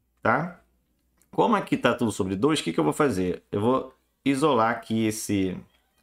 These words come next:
esse denominador, porque eu vou juntar com esse outro n que tá aqui, ó. Tá?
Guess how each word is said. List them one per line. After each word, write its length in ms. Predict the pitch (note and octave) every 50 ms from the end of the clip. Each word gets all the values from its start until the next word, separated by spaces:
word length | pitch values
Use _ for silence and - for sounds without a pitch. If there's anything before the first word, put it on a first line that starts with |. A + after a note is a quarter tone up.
| _ _ _ _ _ _ _ _ _ _ _ _ _ _ _ _ _ _ _
esse 440 | F#2+ G2 G2+ - - - G2+ G2 F#2+
denominador, 880 | F#2+ G#2 G#2+ A2 G#2+ G#2+ G#2 G2 F#2+ F2+ F#2+ B2+ D3+ D#3+ B2 G#2 - - _ _ _ _ _ _ _ _ _ _ _ _ _ _ _ _ _ _ _ -
porque 320 | C#3 C#3+ C#3 - - C#3
eu 180 | C#3 D3 D3 B2+
vou 180 | B2 C3+ C#3
juntar 580 | C3 C3+ D3 D3 D3 - B2+ A#2+ B2+ B2+ - -
com 180 | - C3 B2+
esse 580 | B2 B2 C3 C#3 C3+ - - - D#3+ F3 F3 F3+ - _ _ _ _ _ _ _ _ _ -
outro 380 | C3 C#3+ C#3+ C#3+ - - D3
n 220 | C3 A#2+ A#2+ B2+ C3
que 120 | - C#3
tá 160 | - - -
aqui, 320 | - G#3 - - - A2+ G2
ó. 140 | E2+ E2 - - _ _ _ _ _ _ _ _ _ _ _ _ _ _ _ _ _ _ _ _ _ _ _ _ _ _ _ _ _ _ _ _ _ _ _ _ _ _ _ _ _ _ _ _ _ _ _ _ _ _
Tá? 400 | - - A2+ C#3+ F3 F3+ -